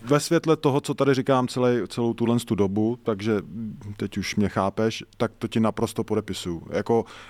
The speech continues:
když to ty hráči neunesou, jako,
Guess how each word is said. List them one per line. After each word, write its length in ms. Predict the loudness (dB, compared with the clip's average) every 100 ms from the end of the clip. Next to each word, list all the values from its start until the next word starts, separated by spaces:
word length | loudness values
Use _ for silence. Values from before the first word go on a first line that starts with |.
| -8
když 360 | 2 4 4
to 100 | 2
ty 120 | 0
hráči 560 | 2 4 4 2 -2 -2
neunesou, 880 | -2 0 0 -2 0 2 2 0 -4
jako, 480 | -8 -2 0 0 -4